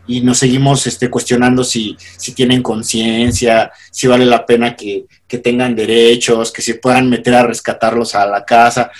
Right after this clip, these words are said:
Bueno, pues ahora como, como estamos hablando de los humanos,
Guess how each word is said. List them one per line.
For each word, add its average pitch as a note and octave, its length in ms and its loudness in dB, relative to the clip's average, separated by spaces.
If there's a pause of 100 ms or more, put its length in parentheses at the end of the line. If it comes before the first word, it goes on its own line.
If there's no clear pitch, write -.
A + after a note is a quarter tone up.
(160)
Bueno, C#3+ 180 -2
pues B2+ 140 -4
ahora E3 220 4
como, C#3 320 -4
como B2 200 -2
estamos D3+ 340 -2
hablando C#3+ 340 -2
de C#3 80 4
los C3 200 0
humanos, C3+ 440 -4